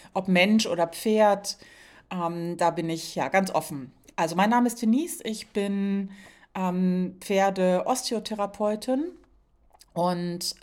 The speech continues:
ähm, ja, im Grunde ganzheitliche Pferdetherapeutin.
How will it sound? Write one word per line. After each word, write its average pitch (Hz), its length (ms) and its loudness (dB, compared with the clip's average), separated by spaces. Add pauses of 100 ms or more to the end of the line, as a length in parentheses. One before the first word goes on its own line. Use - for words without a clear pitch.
ähm, 165 520 -4
ja, 180 160 0
im 160 120 -2
Grunde 180 240 2
ganzheitliche 185 520 0
Pferdetherapeutin. 226 1200 -4